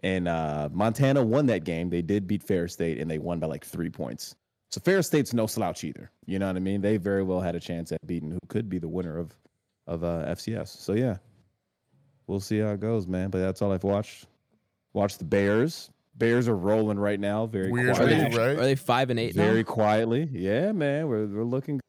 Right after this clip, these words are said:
Speaker 3: Oh, man.
Speaker 1: we're looking
Speaker 3: Do we
Speaker 1: good.
Speaker 3: even wanna make the playoffs? Like, I don't know if <laughs>
Speaker 1: I, I don't think they will. They, they would have to win out, and I'd,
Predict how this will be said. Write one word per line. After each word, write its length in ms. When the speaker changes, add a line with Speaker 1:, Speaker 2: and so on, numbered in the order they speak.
Speaker 3:
Oh, 280
man. 380
Speaker 1:
we're 140
looking 400
Speaker 3:
Do 140
we 80
Speaker 1:
good. 60
Speaker 3:
even 200
wanna 220
make 160
the 100
playoffs? 560
Like, 160
I 40
don't 100
know 100
if 260
<laughs> 60
Speaker 1:
I, 200
I 100
don't 180
think 180
they 120
will. 320
They, 120
they 160
would 140
have 200
to 80
win 200
out, 240
and 140
I'd, 200